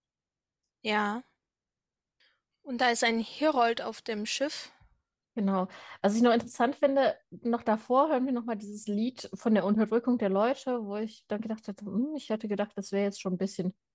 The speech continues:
Speaker 2: besser“, aber okay, also es,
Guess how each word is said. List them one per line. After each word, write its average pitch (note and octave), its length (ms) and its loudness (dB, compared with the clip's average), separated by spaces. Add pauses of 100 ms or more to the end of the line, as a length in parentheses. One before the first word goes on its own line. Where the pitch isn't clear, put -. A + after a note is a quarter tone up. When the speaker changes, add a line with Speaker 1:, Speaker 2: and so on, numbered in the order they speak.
(760)
Speaker 2:
besser“, D4+ 540 2
aber A3+ 540 0 (360)
okay, G3+ 400 -4 (120)
also F#3+ 240 0
es, - 280 -12